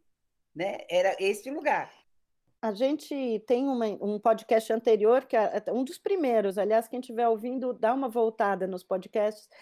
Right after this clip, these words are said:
Speaker 2: pra ouvir, que é muito interessante, que é sobre as pateadas no teatro, e essa ideia exatamente que acontece na metade do século dezenove,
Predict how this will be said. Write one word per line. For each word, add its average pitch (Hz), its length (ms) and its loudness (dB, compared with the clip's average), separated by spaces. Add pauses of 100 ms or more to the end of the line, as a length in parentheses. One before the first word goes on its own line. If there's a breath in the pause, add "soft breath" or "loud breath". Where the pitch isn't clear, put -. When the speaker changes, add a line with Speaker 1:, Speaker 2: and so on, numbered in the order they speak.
(300 loud breath)
Speaker 2:
pra 208 100 2
ouvir, 208 160 0
que 233 120 2
é - 20 2
muito 285 300 0
interessante, 240 720 0 (420 loud breath)
que 240 100 2
é 220 80 6
sobre 240 340 4
as 240 160 4
pateadas 226 680 2
no 226 120 -4
teatro, 208 680 -2 (480)
e 226 140 0
essa 220 220 2
ideia 220 360 4
exatamente 220 720 0
que 247 80 0
acontece 208 560 -2
na 202 100 -2
metade 202 420 -2
do 202 100 -8
século 208 380 -2
dezenove, 208 640 0